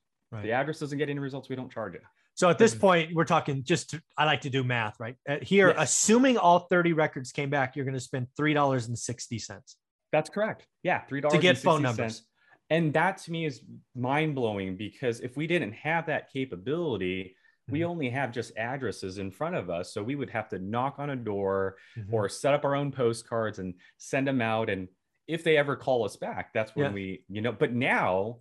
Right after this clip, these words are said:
Speaker 2: for three dollars and sixty cents, I get a phone number in two minutes and I can call in fifteen minutes and get a response today and see
Speaker 1: Yeah.
Speaker 2: if they're interested in selling today. So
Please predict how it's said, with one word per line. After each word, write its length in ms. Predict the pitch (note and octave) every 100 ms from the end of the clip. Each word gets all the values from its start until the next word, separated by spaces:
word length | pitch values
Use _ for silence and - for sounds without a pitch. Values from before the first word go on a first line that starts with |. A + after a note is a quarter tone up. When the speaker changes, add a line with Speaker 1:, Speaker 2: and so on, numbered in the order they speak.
| _ _
Speaker 2:
for 100 | - C#3+
three 220 | D3+ F#3+
dollars 280 | A3 G#3 D#3+
and 100 | C#3+
sixty 340 | E3+ D#3 D3
cents, 640 | C#3 F3 A#2+ F2+ F#2+ - - _ _ _ _ _
I 80 | C3
get 160 | B2+ F3
a 60 |
phone 200 | E3+ D3+
number 220 | D3 C#3
in 120 | A#2+ A2
two 240 | - C3
minutes 680 | A2+ C#3+ F2+ F2+ - - - _ _ -
and 120 | B2+
I 40 |
can 160 | B2+ A2
call 280 | - C3+ G#2+
in 80 | F#2+
fifteen 400 | B2+ - F2 F2
minutes 340 | G#2+ E2 - G#2
and 160 | G2+
get 160 | G#2+ A#2+
a 60 |
response 800 | G#2+ F#2+ - - A2 F#2+ F#2+ - _ _
today 440 | - G#2+ F#2 - - _ _ -
and 100 | G2
see 100 | A2+
Speaker 1:
Yeah. 60 |
Speaker 2:
if 60 | G#2+
they're 120 | G#2
interested 460 | G2 G2+ A2 - F#2+
in 100 | F2+
selling 400 | - F#2+ F2 F2
today. 320 | - E2+ F2+
So 180 | F2